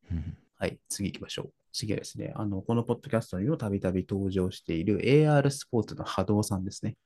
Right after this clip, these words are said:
Speaker 1: はい、波動さんですね。
Speaker 2: はい、株式会社メリープが、えー、資金調達をしておりますと。今回が、えーと、五億円ぐらいの資金調達で、累計で二十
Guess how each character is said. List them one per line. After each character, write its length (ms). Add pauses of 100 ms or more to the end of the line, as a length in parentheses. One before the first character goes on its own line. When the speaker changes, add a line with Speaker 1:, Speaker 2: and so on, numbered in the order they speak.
(160)
Speaker 1:
は 60
い、 40
波 80
動 120
さ 100
ん 60
で 60
す 100
ね。 360 (200)
Speaker 2:
は 140
い、 160
株 180
式 200
会 80
社 100
メ 140
リ 180
ー 100
プ 120
が、 220
え 180
ー、 40
資 140
金 220
調 100
達 240
を 40
し 80
て 100
お 60
り 100
ま 140
す 120
と。 240
今 320 (140)
回 420 (140)
が、 240 (360)
え 200
ー 60
と、 120
五 240
億 220
円 140
ぐ 80
ら 80
い 20
の 100
資 100
金 180
調 100
達 260
で、 220
累 240
計 140
で 140
二 140
十 120